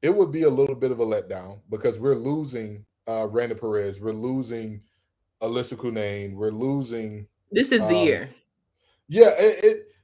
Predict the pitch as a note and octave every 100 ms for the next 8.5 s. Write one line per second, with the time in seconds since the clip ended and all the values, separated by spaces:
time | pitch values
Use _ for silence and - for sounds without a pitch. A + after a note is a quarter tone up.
0 | _ C#3+ G3+ G3+ - _ _ - E3 F#3
1 | - - E3 E3 A#3+ A#3+ - C#3+ D#3+ D3+
2 | D#3+ F3+ C#3+ C#3+ E3 E3 - B2 C#3 C3+
3 | D3 D3 C#3 C#3 G#2+ C3 C3+ B2+ _ _
4 | E3+ F3+ D#3+ - C#3+ C#3+ B2 - _ _
5 | G#2 A#2 - C3+ B2+ G#2 A2+ - G#2 -
6 | - _ _ - B2 - D#3+ C3+ B2+ C#3+
7 | C3 A2 B2 C3 C#3 - _ _ - B2+
8 | - B2+ A#2 A2+